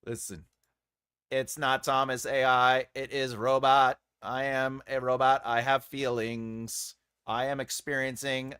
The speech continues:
feelings. Feelings. <laughs> I need robot legs.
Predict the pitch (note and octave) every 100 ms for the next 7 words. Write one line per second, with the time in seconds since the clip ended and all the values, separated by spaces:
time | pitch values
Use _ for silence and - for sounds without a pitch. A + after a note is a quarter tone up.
0 | - - G#3 G3 F3+ C#3 C#3 C3+ C#3+ -
1 | - B3 C4 G#3+ F#3 F3+ F#3 F#3 E3 -
2 | - _ _ _ _ - - - - _
3 | _ _ _ _ _ _ _ _ _ _
4 | _ _ B2+ C#3+ D3 C3+ C#3 C3+ B2+ C3
5 | B2+ A#2+ A#2 -